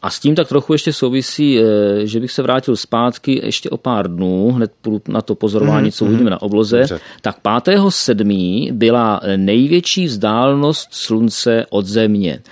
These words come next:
Speaker 1: Spousta lidí si totiž myslí, že v této době, kdy byla Země od Slunce sto padesát dva milionů kilometrů,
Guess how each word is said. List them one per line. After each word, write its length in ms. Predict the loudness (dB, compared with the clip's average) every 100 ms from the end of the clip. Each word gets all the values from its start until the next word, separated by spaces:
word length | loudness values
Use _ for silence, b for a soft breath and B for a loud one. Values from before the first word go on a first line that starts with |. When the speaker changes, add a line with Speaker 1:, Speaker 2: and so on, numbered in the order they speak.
| B
Speaker 1:
Spousta 400 | B -2 0 2
lidí 220 | 0 0 -2
si 120 | 0
totiž 320 | 0 -2 -2
myslí, 540 | -4 -4 -4 -2 0
že 140 | 0 0
v 80 | 0
této 260 | 0 0
době, 240 | 0 2 0
kdy 140 | 0
byla 300 | 2 2 0
Země 260 | 0 0 0
od 140 | -2
Slunce 360 | -4 -6 -4 -8
sto 200 | -4 -4
padesát 560 | -2 -4 -4 -4 -2
dva 160 | 0 0
milionů 380 | 2 2 0 -2
kilometrů, 880 | 0 0 -2 -4 -2 0 0 -2